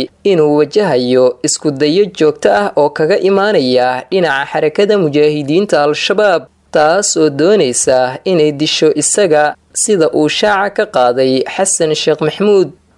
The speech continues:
Mar uu ka jawaabayay su'aal laga weydiiyey weerarkii cuslaa ee bishii Maaj lala eegtay kolonyo uu la socday Xasan Sheekh Maxamuud, kaas oo ay mas-uuliyaddiisu sheegatay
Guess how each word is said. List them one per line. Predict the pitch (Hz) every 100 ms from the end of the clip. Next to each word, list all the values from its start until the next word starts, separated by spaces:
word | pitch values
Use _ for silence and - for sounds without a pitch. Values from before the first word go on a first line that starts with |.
| _ 170
Mar | 170 208
uu | 160 151
ka | -
jawaabayay | 202 165 156 160 202 135 135 135 135
su'aal | - 175 143 190 180
laga | 156 202
weydiiyey | 143 131 120 131 135 156 156 156
weerarkii | 151 160 185 196 156 - 156
cuslaa | 156 156 156 160 202
ee | 147 160
bishii | 156 208 - 160
Maaj | 165 214 208
lala | 170 190 214
eegtay | 123 127 - 131 131
kolonyo | - 165 156 160 208
uu | 160 160
la | 190
socday | 202 147 120 123 131 127
Xasan | - 196 196 - 147
Sheekh | - 156 156
Maxamuud, | 147 190 214 190 131 - _ _
kaas | - 156 165 202 -
oo |
ay | 156 156
mas-uuliyaddiisu | 156 156 - 151 160 190 185 196 196
sheegatay | 214 - 131 127 123 139